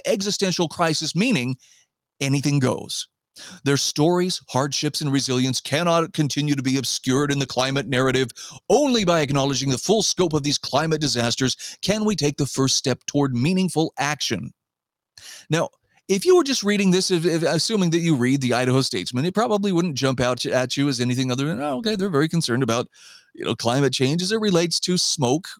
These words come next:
or as it relates to, you know, wildfires and some of the impacts that they can have." But by the way, I'm not minimizing. It's really inconvenient to go outside and breathe in lungfuls of smoke.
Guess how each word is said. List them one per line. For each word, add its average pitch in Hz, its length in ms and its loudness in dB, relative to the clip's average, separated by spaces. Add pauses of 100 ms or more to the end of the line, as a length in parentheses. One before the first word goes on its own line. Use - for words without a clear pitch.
or 139 180 0
as 127 100 -2
it 147 60 -2
relates 135 420 0
to, 135 420 0
you 120 80 -2
know, 123 180 0 (260)
wildfires 120 720 2 (280)
and 135 120 -2
some 135 160 -2
of 127 60 -2
the 131 140 2
impacts 123 340 -2
that 131 60 -6
they 127 120 0
can 156 140 0
have." 185 140 0
But 123 100 -6
by 269 100 0
the 254 80 -2
way, 196 100 4
I'm 156 120 0
not 254 160 2
minimizing. 160 640 2 (320)
It's 294 240 0
really 208 240 0
inconvenient 165 540 0
to 139 40 -4
go 123 120 2
outside 127 400 0
and 127 120 0
breathe 127 260 0
in 135 140 0
lungfuls 131 540 0
of 135 80 -2
smoke. 202 340 -2